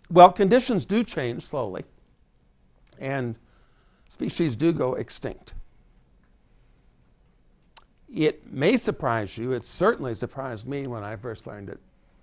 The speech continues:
that more than ninety-nine percent of all the species that have lived on Earth are now extinct.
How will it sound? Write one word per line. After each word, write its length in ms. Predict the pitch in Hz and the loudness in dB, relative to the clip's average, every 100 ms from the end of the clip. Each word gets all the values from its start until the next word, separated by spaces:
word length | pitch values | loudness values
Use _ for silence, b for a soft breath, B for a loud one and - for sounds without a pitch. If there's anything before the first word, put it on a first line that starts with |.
| b b | b b
that 140 | - - | -10 -4
more 200 | 160 156 | 2 2
than 200 | 135 123 | 2 -2
ninety-nine 720 | 131 160 160 127 139 135 131 | -2 -2 -2 -2 -2 -4 -6
percent 600 | 120 117 - 165 113 98 | -8 -14 -6 -6 -6 -10
of 140 | - 101 | -14 -8
all 220 | 123 123 | -6 -6
the 80 | 127 | -8
species 540 | - 147 123 117 98 | -12 -12 -10 -12 -12
that 100 | - | -14
have 140 | 104 110 | -12 -10
lived 220 | 113 110 | -10 -10
on 180 | 104 110 | -12 -8
Earth 240 | 113 - | -8 -10
are 80 | 120 | -14
now 220 | 110 104 | -12 -12
extinct. 500 | 98 - 135 - - | -14 -12 -10 -12 -18